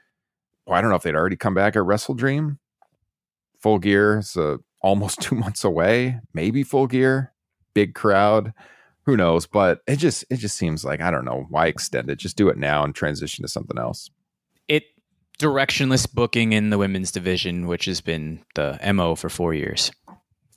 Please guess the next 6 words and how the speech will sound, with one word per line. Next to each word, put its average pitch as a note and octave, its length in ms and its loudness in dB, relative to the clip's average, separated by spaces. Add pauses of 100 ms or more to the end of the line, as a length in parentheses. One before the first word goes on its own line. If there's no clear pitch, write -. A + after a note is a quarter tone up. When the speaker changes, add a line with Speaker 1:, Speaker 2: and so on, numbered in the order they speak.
(120)
Speaker 1:
Yeah, - 200 -10 (480)
for - 80 -18
sure. - 320 -12 (1600)
Main C3+ 260 2
event E3 240 0
time. C3+ 460 2